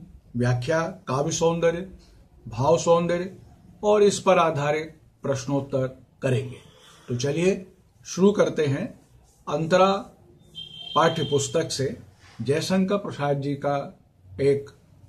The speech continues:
गीत जिसका शीर्षक है देवसेना का गीत। ये गीत है और हम इसके शब्दार्थ देखते हैं। सतृष्ण यानी तृष्णा के साथ,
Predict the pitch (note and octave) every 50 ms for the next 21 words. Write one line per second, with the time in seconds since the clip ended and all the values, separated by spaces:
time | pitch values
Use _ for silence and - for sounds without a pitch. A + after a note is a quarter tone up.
0 | - - - - - - - - - A2 G2+ C#3+ D#3+ D3 C3+ B2+ - - - -
1 | - - - - - B2 A#2+ - C3 B2 A#2+ - C#3+ D#3+ E3 D#3+ - F#3+ G3 F#3+
2 | E3 E3+ F#3 E3+ C#3+ C#3 C#3+ C#3 - - C3 B2+ A#2+ A#2+ A#2+ A#2+ - - - -
3 | - _ _ _ _ _ _ _ - F#2+ F#2+ A#2 B2 A#2+ B2 - - _ _ _
4 | _ _ _ _ _ _ - - _ _ _ _ _ _ _ _ _ _ _ _
5 | _ _ _ _ _ _ _ _ _ _ _ _ _ _ _ _ - - - -
6 | - - - - - - - - F3 E3+ E3+ E3+ E3 E3 E3 - - - - C3
7 | A#2+ A#2 E3+ F#3+ F#3 F#3 - - B2 A#2+ - - - - _ - - - - F#3
8 | F3 F3 - D3 E3 E3 E3 D#3+ C3 - - D#3 E3+ F#3+ F#3 - - - _ _
9 | _ - - E3 D#3 D3 D#3+ F3 F3+ F3+ - - - B2+ A#2+ A#2+ - - A2 G#2
10 | G2 F#2 - - - _ _ _ _ - - _ _ _ - - _ _ _ _
11 | _ _ - - - F#3 F3+ F3+ F3+ - G#3+ A3 G#3+ G#3+ G#3 G3+ G3+ G3 G3 G3
12 | G3+ G3+ G3+ G3 - - - - C#3+ C3 B2 - C#3 D#3 E3 E3+ E3 F#3 E3+ E3
13 | - D#3+ E3 E3+ E3+ - - -